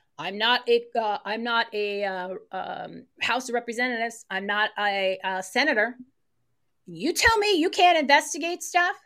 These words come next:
and you have all these resources. So your stuff wasn't done for the minute you walked into office and you guys had control. I don't wanna hear it.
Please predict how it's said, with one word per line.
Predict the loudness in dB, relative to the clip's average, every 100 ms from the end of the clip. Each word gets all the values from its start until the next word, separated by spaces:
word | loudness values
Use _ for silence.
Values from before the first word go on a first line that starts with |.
| _ _ _ _ _ _ _ -8
and | 2
you | 8
have | 10
all | 10 6
these | 2 -4
resources. | -4 0 0 0 -4 -6 -10 -18 _ _ -20 _ _ _ _
So | -10
your | -6 -4
stuff | 0 4 4
wasn't | 6 4 4 4
done | 6 6 4
for |
the | 2
minute | 4 2 0 -4
you | 0
walked | 2 2 0
into | -2 -2
office | 0 -2 -2 -2 -4 -4 -12 _ -20 -20 _ _ _ _ _ -4
and | 0
you | 4
guys | 6 6
had | 4 4 0
control. | -6 0 2 2 6
I | 6
don't | 8 2
wanna | 2
hear | 2 4
it. | 4